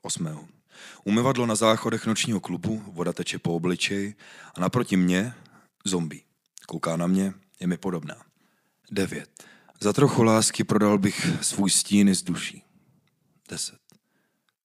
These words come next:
Peklo existuje jen v první osobě jednotného čísla.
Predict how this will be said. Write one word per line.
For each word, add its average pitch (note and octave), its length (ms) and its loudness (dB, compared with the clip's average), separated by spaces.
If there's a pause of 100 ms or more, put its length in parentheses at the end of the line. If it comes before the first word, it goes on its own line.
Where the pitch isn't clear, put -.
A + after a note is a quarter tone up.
(160)
Peklo F#2 280 0
existuje F#2+ 560 -2
jen F2+ 220 0
v - 120 -10
první F2 320 0
osobě E2 380 -6
jednotného D#2+ 440 -8
čísla. - 480 -8